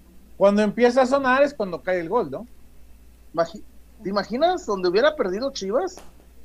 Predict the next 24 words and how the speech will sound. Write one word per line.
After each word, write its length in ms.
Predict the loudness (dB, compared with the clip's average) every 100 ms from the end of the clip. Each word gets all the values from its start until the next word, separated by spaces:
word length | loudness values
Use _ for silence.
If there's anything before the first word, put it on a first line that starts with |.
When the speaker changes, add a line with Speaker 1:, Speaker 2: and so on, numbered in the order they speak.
| -20 -20 -20 -20 -20 -20 -10
Speaker 1:
No, 80 | -6
Speaker 2:
No, 320 | -4 -2 0
Speaker 1:
güey. 160 | 0 0
Speaker 2:
hombre. 300 | 0 0 -2 -14 -20 -20 -20 -20 -20 -20 -20 -20 -20 -20 -20 -20 -20 -20 -18 -18 -20 -20 -20 -20 -20 -20 -20 -20 -20 -20 -10
No, 140 | -6
hombre. 320 | -4 -4 -4 -8 -20 -20 -4
No, 160 | 0 2
te 100 | 4
digo, 260 | 2 2 -4 -20 -10
lo 140 | 0 0
del 140 | 2
Chelo 240 | 2 2 4
Saldívar 440 | 4 6 6 6
les, 220 | 2 -2 -10 -20 -20 -2
les 140 | 0 2
salvó 340 | 2 2 4
literal 440 | 4 4 4 6 4
las 160 | 2
papas 380 | 0 0 0 0
a 60 | 0
Buse, 500 | -2 -2 0 0 -2
¿eh? 80 | -4 -16 -20 -20 -20 -20 -20 -20 -14
Speaker 1:
Sí, 140 | -14
claro. 400 | -2 2 2 0